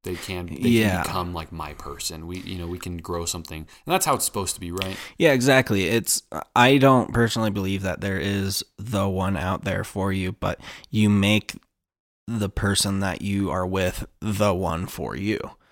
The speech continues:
Speaker 2: and everything.
Speaker 1: Yeah, you gotta grow
Speaker 2: Um,
Speaker 1: that together.
Speaker 2: Exactly. And, and even, like,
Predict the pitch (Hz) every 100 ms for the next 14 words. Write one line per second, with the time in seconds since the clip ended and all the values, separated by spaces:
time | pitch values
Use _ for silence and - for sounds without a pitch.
0 | _ _ _ - - 50 107 - 55 113
1 | 113 90 104 98 101 101 92 - 87 85
2 | 80 - - - 110 107 131 135 - 55
3 | 69 113 - - - - 139 123 151 180
4 | 160 127 110 101 - -